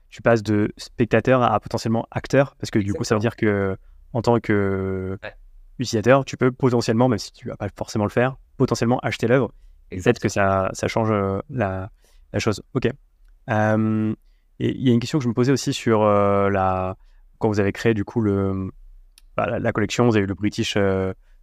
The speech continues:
Speaker 1: Museum. Vous avez levé des fonds ensuite à ce moment-là, ou vous êtes dit, est-ce que vous avez levé des fonds, euh ?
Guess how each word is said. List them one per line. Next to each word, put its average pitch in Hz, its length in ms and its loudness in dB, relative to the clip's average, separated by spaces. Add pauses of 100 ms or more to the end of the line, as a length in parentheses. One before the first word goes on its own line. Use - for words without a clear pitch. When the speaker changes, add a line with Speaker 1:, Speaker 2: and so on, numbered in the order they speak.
(240)
Speaker 1:
Museum. 113 400 2 (500)
Vous 117 80 0
avez 104 120 2
levé 101 160 2
des 104 100 2
fonds 135 160 2
ensuite 120 180 0
à 107 60 4
ce - 100 -6
moment-là, 107 320 0
ou 113 320 -8
vous 107 160 -4
êtes 104 60 -2
dit, 120 60 6
est-ce - 180 2
que 120 80 -4
vous 117 40 4
avez 110 100 0
levé 110 80 -6
des - 100 -8
fonds, 117 280 0
euh ? 104 120 -6